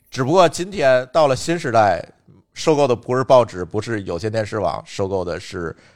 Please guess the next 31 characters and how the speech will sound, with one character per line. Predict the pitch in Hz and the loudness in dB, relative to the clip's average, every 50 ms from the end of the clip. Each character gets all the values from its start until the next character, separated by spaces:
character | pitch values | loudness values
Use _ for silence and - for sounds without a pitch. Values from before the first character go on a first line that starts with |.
| _ _ | _ _
社 | - - 107 90 | -10 -8 -6 -4
交 | 85 82 | -2 -4
媒 | 80 80 82 104 | -4 -6 -10 -12
体。 | - - - - _ _ _ _ _ _ _ _ _ _ _ _ _ _ _ _ _ _ _ _ | -14 -18 -20 -20 _ _ _ _ _ _ _ _ _ _ _ _ _ _ _ _ _ _ _ _
其 | - 117 | -8 -6
实 | 117 123 | -6 -4
就 | - 165 127 | -4 -4 -4
是 | 104 | -4
这 | 95 87 | -4 -6
么 | - - | -8 -10
一 | - | -14
件 | - - - | -16 -16 -16
事 | - - - | -16 -18 -20
儿， | - - - _ _ _ _ _ _ _ _ | -20 -20 -20 _ _ _ _ _ _ _ _
就 | _ - 90 90 _ _ _ _ - 101 | _ -20 -20 -20 _ _ _ _ -20 -6
我 | 92 104 95 | -2 -2 -2
觉 | - 101 104 117 | 0 0 0 2
得 | 123 123 | 2 0
没 | 123 120 135 | 0 0 0
有 | 147 139 131 | 0 0 0
必 | 107 - 120 | 0 -2 0
要 | 117 110 107 | 2 2 2
解 | - 92 82 | 0 -2 -6
读 | - 87 | -6 -8
过 | 90 - 110 101 - - _ _ _ _ | -6 -4 -4 -4 -4 -6 _ _ _ _
更 | - 127 113 | -10 -8 -4
多 | 101 98 95 | -2 -2 -2
的 | 90 87 | -2 -4
东 | 82 98 113 | -6 -8 -8
西 | 110 | -8
了， | 95 - | -8 -10